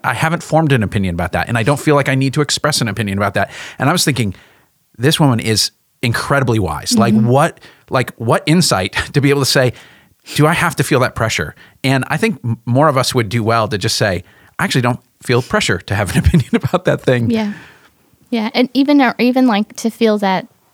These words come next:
Speaker 2: that, that thought in the back of your mind, like, "Well, are people gonna think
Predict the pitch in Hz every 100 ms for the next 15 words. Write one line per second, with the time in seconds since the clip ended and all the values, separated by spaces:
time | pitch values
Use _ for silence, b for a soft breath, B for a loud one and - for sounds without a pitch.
0 | _ _ _ _ _ _ 214 202 - _
1 | 208 208 202 208 214 214 208 196 196 202
2 | 202 202 196 185 190 196 190 B B B
3 | B 208 233 233 247 220 208 - 214 208
4 | -